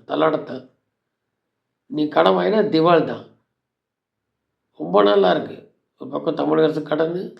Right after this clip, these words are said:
தள்ளாடுது, மக்களும் தள்ளாடுறான் போதையில.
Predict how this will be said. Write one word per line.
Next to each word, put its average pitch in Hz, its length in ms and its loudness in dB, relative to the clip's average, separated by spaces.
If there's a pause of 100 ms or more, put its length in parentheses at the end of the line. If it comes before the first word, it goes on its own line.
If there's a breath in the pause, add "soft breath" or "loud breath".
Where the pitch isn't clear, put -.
(180)
தள்ளாடுது, 160 520 2 (1040)
மக்களும் 214 360 2
தள்ளாடுறான் 151 540 2
போதையில. 123 320 -6